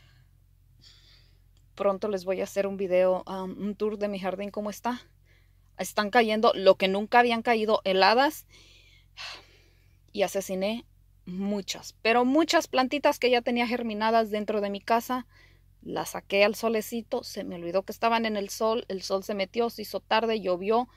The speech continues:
esa noche hizo mucho frío y al siguiente día que fui por ellas,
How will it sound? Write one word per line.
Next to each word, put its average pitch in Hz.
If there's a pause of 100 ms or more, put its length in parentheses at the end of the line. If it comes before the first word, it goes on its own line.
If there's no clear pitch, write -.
(140)
esa 190
noche 202
hizo 202
mucho 202
frío 254
y 233
al 202
siguiente 190
día 202
que -
fui 202
por 196
ellas, 226